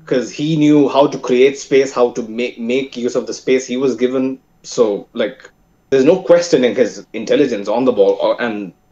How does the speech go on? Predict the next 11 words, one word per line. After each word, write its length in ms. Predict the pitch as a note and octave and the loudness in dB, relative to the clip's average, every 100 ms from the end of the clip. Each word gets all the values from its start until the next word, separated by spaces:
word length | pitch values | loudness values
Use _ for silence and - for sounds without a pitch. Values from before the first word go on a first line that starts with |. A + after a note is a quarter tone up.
| - | -6
obviously 360 | A#2 B2+ B2 | -2 -2 -2
off 140 | G#2 - | -6 -6
the 80 | |
ball 180 | G2 G2+ | -2 -2
as 120 | F#2+ | -2
well, 220 | G#2 G#2+ F2+ | -4 -4 -4
but 280 | G2+ F#2+ - _ _ _ _ _ _ _ _ - | -6 -6 -8 _ _ _ _ _ _ _ _ 2
age 420 | C#3+ A#2 F#2 - | 4 4 0 -4
is 140 | A#2 | -2
an 120 | G#2+ G#2 | -2 -4
issue. 360 | A#2 G2+ - | -6 -8 -12